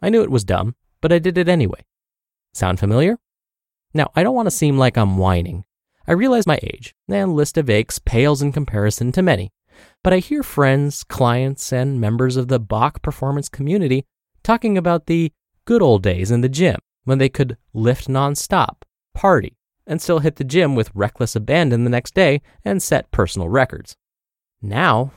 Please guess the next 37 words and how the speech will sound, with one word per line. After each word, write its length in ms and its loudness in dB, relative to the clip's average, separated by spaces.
it's 160 -8
as 120 -2
if 200 -6
they're 180 2
a 40 -4
shell 360 0
of 120 -2
their 180 0
previous 440 -2
selves, 520 -4
washed 400 -4
up, 160 -4
done, 320 2
and 120 -2
retired. 440 -2
This 120 -2
is 100 -2
what 140 2
I 80 4
often 280 2
hear. 260 -2
"My 160 2
knee 300 0
is 140 -2
always 480 0
sore. 560 -2
I'm 160 2
done 240 6
squatting." 460 -8
Or, 340 2
"My 120 0
back 400 -2
is 160 0
jacked 440 -4
up 180 0
from 180 -2
deadlifts. 600 0